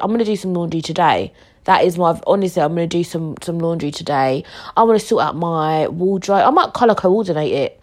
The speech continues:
I need to sort out Janelle's drawers as well. I might just colour coordinate, 'cause you know what? What else is there to do? Actually, what else is there to do? And I'm just lucky that my child's been well behaved, because, um, I know a lot of people are just, like, wanting to just, you know,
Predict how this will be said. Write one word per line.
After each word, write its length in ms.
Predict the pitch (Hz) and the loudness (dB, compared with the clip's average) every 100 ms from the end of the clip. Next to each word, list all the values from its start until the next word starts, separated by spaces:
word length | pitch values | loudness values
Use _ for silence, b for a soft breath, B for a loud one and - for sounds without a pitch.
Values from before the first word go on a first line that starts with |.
| B B B - | B B B -2
I 40 | |
need 140 | 226 | 0
to 40 | 233 | 2
sort 200 | 226 147 | 2 2
out 100 | - | 0
Janelle's 420 | 170 190 190 175 | -2 -2 0 -2
drawers 300 | 196 185 170 | 0 0 0
as 140 | 156 | -2
well. 220 | 170 190 175 | 0 0 2
I 120 | 214 | 2
might 240 | 262 247 | 2 0
just 160 | 233 - | -2 -2
colour 180 | 233 220 | 0 2
coordinate, 360 | 226 240 226 | 2 0 0
'cause 180 | 269 247 | -2 -2
you 60 | 302 | 0
know 160 | 311 | 2
what? 240 | 294 277 - _ _ - | 2 0 -6 _ _ -2
What 160 | 277 311 | 2 4
else 180 | 302 | 2
is 60 | 240 | 0
there 140 | 196 | -2
to 100 | 180 | -4
do? 260 | 170 131 110 - _ _ _ _ _ _ - - | -6 -6 -6 -12 _ _ _ _ _ _ -18 -6
Actually, 640 | 233 - 214 202 196 190 B B _ | -6 -4 -2 2 2 0 B B _
what 100 | 156 | 0
else 160 | 185 | 2
is 20 | 185 | 0
there 120 | 180 | -6
to 100 | 185 | -2
do? 140 | 190 | -2
And 200 | 170 226 | 0 0
I'm 160 | 294 440 | 2 2
just 160 | 440 370 | 2 2
lucky 280 | 339 - 202 | 0 0 0
that 160 | 160 | 2
my 120 | 196 | 2
child's 340 | 190 220 220 170 | 0 2 0 0
been 120 | 175 | 0
well 160 | 180 170 | 2 2
behaved, 580 | 165 175 156 143 - - B B B B _ | 0 0 -2 -6 -14 -20 B B B B _
because, 380 | 180 - 170 175 | -4 -2 -2 0
um, 340 | 170 160 - _ _ _ _ - | 0 -2 -8 _ _ _ _ -2
I 80 | |
know 180 | 180 202 | 4 4
a 40 | 196 | 6
lot 160 | 180 | 4
of 120 | 185 | 2
people 460 | 196 202 185 175 170 | 0 0 0 0 2
are 40 | |
just, 240 | 170 170 - | 0 -4 -2
like, 300 | 160 139 - | 0 0 0
wanting 320 | 151 170 165 | -2 -2 -2
to 280 | 160 156 156 - _ _ - | -2 -2 -2 -4 _ _ -8
just, 440 | 165 - - - | -6 -6 -8 -8
you 100 | 160 | -6
know, 340 | 160 143 160 | -4 -4 -6